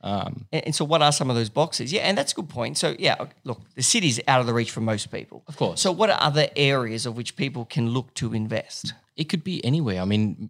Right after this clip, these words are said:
Speaker 1: I've always, I've always been the biggest advocate of, say, you know, your metropolitan Brisbane, metropolitan Sydney, metropolitan Queensland, right? So, like, around, around your sort of s-,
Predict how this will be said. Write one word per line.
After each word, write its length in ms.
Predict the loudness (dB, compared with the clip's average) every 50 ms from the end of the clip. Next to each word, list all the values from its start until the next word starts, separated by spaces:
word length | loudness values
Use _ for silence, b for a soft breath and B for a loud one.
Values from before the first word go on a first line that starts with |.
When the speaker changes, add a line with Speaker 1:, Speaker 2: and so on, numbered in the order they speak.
| -2 2
Speaker 1:
I've 200 | 2 2 2 2
always, 320 | 2 4 6 6 4 4
I've 240 | 4 4 4 4 4
always 160 | 2 2 2
been 120 | 2 0
the 80 | -2 -2
biggest 260 | -2 -4 -4 -2 0
advocate 340 | -2 -2 -2 -6 -8 -6 -6
of, 120 | -2 2
say, 260 | 2 4 4 2 0 -2 B B B B
you 80 | 0 0
know, 60 | 2
your 120 | 2 2
metropolitan 540 | 2 2 0 -2 -2 0 0 0 0 0 -2
Brisbane, 400 | 0 2 2 4 4 4 4 4
metropolitan 500 | 4 2 0 0 0 2 2 2 2 2
Sydney, 320 | 2 4 2 2 4 4
metropolitan 560 | 4 2 2 2 2 2 2 2 2 2 0 -2
Queensland, 540 | -4 -6 -6 -4 -4 -4 -6 -8 -10 -10 -10
right? 300 | -8 -8 -6 -6 -4 -4
So, 100 | -2 0
like, 220 | 2 2 2 0 B B B B B B
around, 360 | 2 4 4 6 4 4 2
around 260 | 0 2 2 2 2
your 60 | 0
sort 160 | 0 -2 -2 -2
of 60 | -2
s-, 320 | 0 0 0 0 0 -4